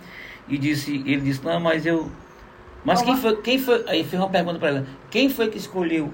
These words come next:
Speaker 1: ele pra você?" Aí ela disse, "Foi eu." Aí disse, "Será que o problema não está em você? Como é que você vive dez anos com uma pessoa,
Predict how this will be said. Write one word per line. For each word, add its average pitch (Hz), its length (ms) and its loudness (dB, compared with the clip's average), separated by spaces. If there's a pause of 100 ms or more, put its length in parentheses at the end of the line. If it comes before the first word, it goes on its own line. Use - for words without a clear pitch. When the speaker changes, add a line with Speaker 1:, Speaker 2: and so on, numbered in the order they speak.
(140)
Speaker 1:
ele 143 160 0
pra 135 160 -2
você?" 117 340 -8 (1040)
Aí 117 140 0
ela 127 100 2
disse, 120 360 -6
"Foi 170 260 -4
eu." 156 300 2 (680)
Aí 165 160 4
disse, 156 460 -2 (280)
"Será 226 560 4
que 190 260 -4
o 175 40 -4
problema 165 320 0
não 151 100 -4
está 185 300 -2
em 185 60 -4
você? 151 300 -2
Como 220 140 -4
é 220 40 -2
que 220 100 -8
você 196 120 -2
vive 170 140 -4
dez 220 280 2
anos 220 140 -2
com 202 60 -4
uma 196 40 0
pessoa, 180 480 -4